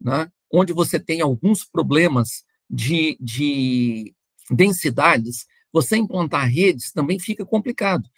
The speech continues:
As, tem vários locais no Brasil que você tem soluções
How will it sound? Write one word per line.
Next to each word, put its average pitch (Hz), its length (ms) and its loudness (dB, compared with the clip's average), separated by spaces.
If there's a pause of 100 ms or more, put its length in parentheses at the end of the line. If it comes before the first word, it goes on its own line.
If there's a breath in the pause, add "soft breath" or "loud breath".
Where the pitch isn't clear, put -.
(200)
As, 135 220 0 (200)
tem 151 160 0
vários 208 240 4
locais 156 320 -2
no 139 80 -4
Brasil 135 320 0
que - 80 -4
você 180 180 -6
tem 170 160 -4
soluções 165 640 -2